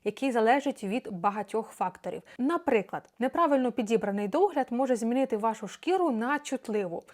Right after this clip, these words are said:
а холодна чи морозна погода може перетворити вашу шкіру на зневоднену.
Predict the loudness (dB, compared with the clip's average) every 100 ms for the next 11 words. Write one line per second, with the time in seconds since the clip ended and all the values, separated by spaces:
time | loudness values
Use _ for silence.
0 | -20 -4 0 2 2 2 2 0 -4 -4
1 | -2 0 0 0 -4 -6 -6 -4 -2 -2
2 | -2 -2 -2 -4 -6 -6 -4 -4 -4 -4
3 | -4 -4 -10 -8 -6 -4 -4 -4 -6 -4
4 | -4 0 0 0 -2 -8